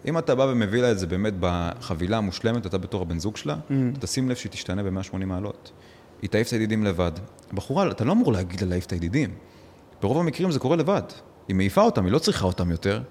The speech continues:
Speaker 1: כי הם העלו לחלל שאתה כרגע ממלא לה.
Speaker 2: Mm.
Speaker 1: אם אתה מביא לה יחס, אתה מביא לה זמן, אתה מביא לה תשומת לב, היא לא תרצה מועדונים, היא לא תרצה אינסטגרם, היא לא תרצה גברים אחרים שיבואו וידברו איתה,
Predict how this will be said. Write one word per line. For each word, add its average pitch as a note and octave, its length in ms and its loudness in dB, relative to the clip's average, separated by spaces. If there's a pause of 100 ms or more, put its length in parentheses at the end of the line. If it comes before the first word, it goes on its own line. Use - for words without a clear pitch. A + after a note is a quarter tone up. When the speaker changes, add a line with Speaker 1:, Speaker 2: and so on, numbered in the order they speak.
(280)
Speaker 1:
כי G#2+ 80 0
הם G2+ 60 4
העלו C#3+ 160 6
לחלל A#2+ 400 4
שאתה F#2+ 280 -2
כרגע F#2 240 -2
ממלא D#3 340 0
לה. C#3 140 0
Speaker 2:
Mm. F2+ 40 -6 (400)
Speaker 1:
אם C3 80 2
אתה C#3 120 0
מביא C3 200 0
לה B2+ 100 2
יחס, G2+ 380 0
אתה F#2+ 100 -4
מביא F2+ 200 -2
לה G#2+ 100 0
זמן, F#2+ 380 2
אתה E2+ 80 -8
מביא E2+ 200 -4
לה F#2 60 -4
תשומת A2+ 360 -4
לב, A2+ 400 4 (500)
היא F2 80 -4
לא F#2 60 0
תרצה - 340 -4
מועדונים, E2+ 540 -2 (120)
היא F2+ 60 -4
לא F#2 40 0
תרצה B2 300 -6
אינסטגרם, F2+ 460 -4 (420)
היא - 60 -12
לא A2 80 2
תרצה C3+ 260 0
גברים A#2+ 280 2
אחרים A#2+ 260 -2
שיבואו A2+ 260 0
וידברו A2 340 2
איתה, - 180 -2